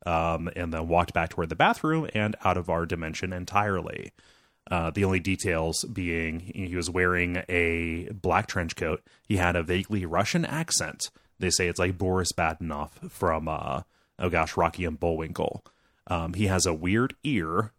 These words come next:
and all that he said was, "Oil's fine," and gone.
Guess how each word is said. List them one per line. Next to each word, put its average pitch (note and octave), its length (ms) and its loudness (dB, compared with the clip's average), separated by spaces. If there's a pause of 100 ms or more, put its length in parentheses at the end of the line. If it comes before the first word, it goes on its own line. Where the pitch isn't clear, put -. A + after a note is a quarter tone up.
and F2+ 380 0
all G2 260 4
that A2 100 4
he G2+ 80 2
said G2 260 2
was, E2 300 -2
"Oil's F2 480 4
fine," D2+ 480 -2 (600)
and F#2 160 0
gone. F#2 340 6